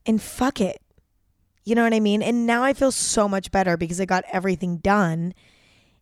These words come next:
Even though it's late at night, like, I still got everything done that I wanted to get done. It's all about adapting, baby. Okay? So I adapted and now here we are. Um, and it's late and I'm recording this. And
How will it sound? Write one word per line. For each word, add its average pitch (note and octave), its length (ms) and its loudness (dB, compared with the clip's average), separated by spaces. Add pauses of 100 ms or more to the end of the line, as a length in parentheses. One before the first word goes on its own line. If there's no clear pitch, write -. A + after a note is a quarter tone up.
(240)
Even A#3 280 2
though G#3 140 4
it's G3+ 220 -2
late F#3 200 2
at F3 120 0
night, A#3 400 2
like, G3 160 2
I F#3 80 2
still G#3 340 0
got F#3+ 160 0
everything F3+ 360 -2
done F3+ 200 -2
that F3+ 80 -2
I F3+ 60 0
wanted F3 180 0
to E3+ 60 -4
get F3 180 -8
done. C4+ 320 2 (720)
It's C#4 140 0
all C#4 160 6
about D#4 160 4
adapting, G#3+ 580 2
baby. F#3 680 4 (280)
Okay? G#3+ 560 2
So A#3+ 320 2
I A#3 160 0
adapted G3+ 600 0
and F#3+ 140 -4
now F#3 160 -2
here F3 220 -6
we F3+ 100 -12
are. - 240 -18 (840)
Um, F#3+ 540 2 (220)
and G#3+ 100 0
it's G#3 200 -4
late F#3+ 360 -4
and F#3+ 100 -10
I'm F#3+ 120 -8
recording F#3 460 -8
this. F#3 380 -6 (120)
And G3 580 -2